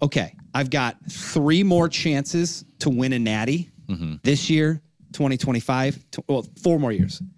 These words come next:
Speaker 1: This and three more years, he's gonna say, 'You know what? If I can, if I can find a way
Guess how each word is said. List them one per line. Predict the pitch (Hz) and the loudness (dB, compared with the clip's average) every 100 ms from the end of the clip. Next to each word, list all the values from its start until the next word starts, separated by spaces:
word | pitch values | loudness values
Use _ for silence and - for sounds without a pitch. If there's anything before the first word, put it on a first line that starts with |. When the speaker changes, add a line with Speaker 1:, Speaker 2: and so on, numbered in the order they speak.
| - - | -20 -12
Speaker 1:
This | 139 208 202 | 2 2 4
and | 202 | 4
three | 170 175 | 4 4
more | 160 135 | 4 2
years, | 110 80 | -2 -6
he's | - 135 | -4 -2
gonna | 147 120 | 0 -2
say, | - 123 113 | -2 -2 0
'You | 123 | 0
know | 139 | 2
what? | 147 170 - - | 0 -2 -4 -2
If | 185 - 151 | -2 2 2
I | 156 | 2
can, | 180 143 - | 2 -2 -2
if | - | 0
I | 170 | 0
can | - 151 | 0 -2
find | 175 156 170 175 151 | 0 2 0 -2 0
a | |
way | 147 127 135 101 98 | 0 2 2 2 -4